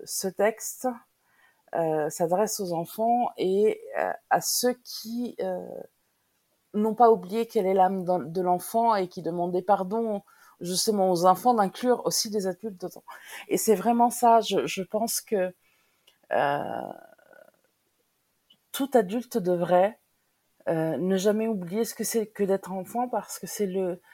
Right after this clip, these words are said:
c'est le moment dans la vie où tout est magique et tout est possible. Et dès qu'on rentre dans,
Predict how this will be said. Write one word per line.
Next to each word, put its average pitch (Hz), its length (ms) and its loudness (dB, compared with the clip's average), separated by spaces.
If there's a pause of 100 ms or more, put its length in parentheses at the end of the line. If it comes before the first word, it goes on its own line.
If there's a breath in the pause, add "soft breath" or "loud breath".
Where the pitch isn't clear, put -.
(240 loud breath)
c'est - 240 0
le 202 160 2
moment 214 380 0
dans 196 160 2
la 175 140 4
vie 202 200 -6
où 208 120 -4 (120)
tout - 240 -6
est 247 60 2
magique 202 480 -4
et 165 100 -12
tout 233 200 -6
est 196 60 0
possible. 156 520 -12 (600)
Et 170 80 -4
dès 226 220 -2
qu'on 240 200 0
rentre 220 460 -2
dans, 175 420 0